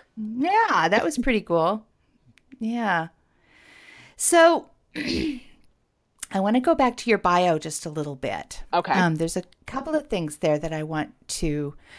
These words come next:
Speaker 1: uh, drill down into a little bit more. I wanna talk about your podcast, Lead
Speaker 2: Yeah.
Speaker 1: Stories, and what that's about. And then you use a phrase called passionate about the church.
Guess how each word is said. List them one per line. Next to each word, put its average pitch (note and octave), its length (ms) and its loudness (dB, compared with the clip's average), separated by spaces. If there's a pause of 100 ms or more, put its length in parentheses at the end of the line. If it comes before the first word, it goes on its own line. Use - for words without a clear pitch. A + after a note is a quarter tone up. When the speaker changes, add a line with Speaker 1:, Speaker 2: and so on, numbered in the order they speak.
(280)
Speaker 1:
uh, D3 400 -12
drill E3+ 340 -2
down D#3 320 0
into D3 240 -6
a D3 40 -4
little C#3+ 200 -10
bit C3+ 200 -10
more. C#3+ 340 -10 (1000)
I A3+ 80 4
wanna C4+ 180 6
talk D4+ 180 2
about - 180 -2
your A#3+ 80 -2
podcast, D#3+ 840 -2
Lead G3 240 -8
Speaker 2:
Yeah. - 60 -12
Speaker 1:
Stories, C#3 560 -2
and E3 140 -4
what F3+ 180 -10
that's F3+ 280 0
about. D3 300 -6 (160)
And G#3+ 180 4
then A3+ 360 2 (460)
you B3+ 200 -2
use F#4 480 -2
a A3+ 100 0
phrase E3 640 -4
called D#3+ 640 -4 (400)
passionate C4+ 680 -2
about E3+ 500 -6
the D#3 80 -10
church. - 680 -10